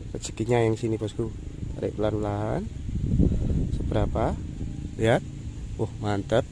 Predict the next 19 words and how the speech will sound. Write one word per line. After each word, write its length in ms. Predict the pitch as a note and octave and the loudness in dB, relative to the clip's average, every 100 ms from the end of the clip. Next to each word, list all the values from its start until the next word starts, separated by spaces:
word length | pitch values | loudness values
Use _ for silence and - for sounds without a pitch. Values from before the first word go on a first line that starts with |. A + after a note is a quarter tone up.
| - | -4
kelihatannya. 480 | G#2+ G#2 G#2 A#2 G3+ - - - - - - - - - - - - - - - - - - - | -2 0 2 0 -2 -6 -10 -12 -10 -10 -10 -10 -10 -10 -8 -8 -8 -8 -8 -8 -8 -10 -10 -8
Us. 720 | A2 C3+ F3 - - - - - - - - - - - - - - - - - - - - | -4 -2 -2 -4 -6 -8 -10 -12 -14 -16 -16 -16 -16 -16 -16 -16 -16 -16 -16 -14 -14 -16 -10
Walah. 560 | - E3 G3 B3+ D4+ D#4+ | 0 6 6 8 8 10
<laughs> 1160 | D#4+ F4 F4 F#4 F4 F4 E4 G4 G#4 G#4 G4+ F#4 - - - - | 10 10 10 8 8 8 8 8 8 6 4 -2 -8 -16 -14 -8
Uh. 480 | - F4 G#4 G4 D#4+ - - - - - - - - - - - - - - - - - - - | 6 12 12 12 10 0 -10 -8 -8 -8 -8 -10 -12 -12 -10 -8 -8 -8 -8 -8 -12 -14 -14 0
Kecil, 400 | E3+ - A#3 G3+ - | 2 8 8 8 4
tapi 320 | - F#3 A3+ | 0 4 6
nggak 160 | F#3+ D3+ | 8 8
apa-apa, 320 | F#3+ G3 F3 | 8 8 8
bosku, 240 | D#3 D#3 G3+ | 8 10 12
ya. 240 | F3 G#3+ - | 12 12 6
Walaupun 480 | G#2+ G#2+ A2 - A#2+ | 8 10 8 6 4
kecil 320 | B2+ - C3 | 4 8 8
itu 240 | C3 D3 | 10 8
rezeki 480 | C3+ - - D3 A2+ | 6 4 4 4 4
disyukuri, 400 | - A2 C3 C#3 | 0 2 8 10
yang 160 | A#2+ A2 | 10 6
penting 400 | A2+ G#2+ C#3 B2+ | 2 6 6 6
setrek, 640 | A2 - G#2 A#2 C3 | -2 6 8 10 10